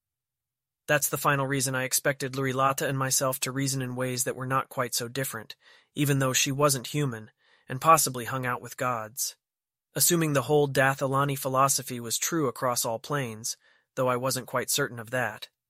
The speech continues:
and I'm still not, it wouldn't be surprising if Lurilata could see some conclusions following from premises faster than I could.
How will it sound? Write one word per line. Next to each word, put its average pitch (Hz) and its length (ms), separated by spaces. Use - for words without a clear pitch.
and 127 120
I'm 127 100
still 156 260
not, 135 400
it - 80
wouldn't 151 240
be 143 100
surprising 135 600
if 117 140
Lurilata 135 540
could - 160
see 139 120
some 131 160
conclusions 131 600
following 135 440
from 123 160
premises 143 460
faster 135 360
than 120 160
I 135 140
could. 110 340